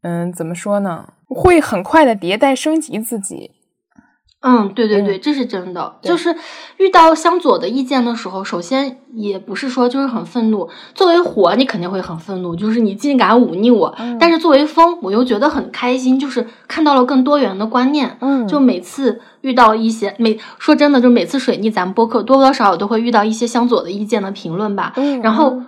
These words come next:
Speaker 2: 我都会觉得他说的很有道理，
Speaker 1: 嗯。
Speaker 2: 我就觉得，嗯，我可以再改一下，改进一下。所以是这样的。
Speaker 1: 嗯。
Speaker 2: 就是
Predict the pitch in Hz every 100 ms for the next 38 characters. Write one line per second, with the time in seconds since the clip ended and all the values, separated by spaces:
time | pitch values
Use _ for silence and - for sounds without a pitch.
0 | _ 233 247 320 359 233 220 220 320 311
1 | 302 294 226 214 202 180 - - _ 208
2 | 214 202 190 - 254 254 - 196 - 208
3 | 208 214 202 120 190 185 226 185 170 220
4 | 190 196 170 - - - - 214 233 233
5 | 330 220 180 - 226 247 226 175 - -
6 | 262 247 226 202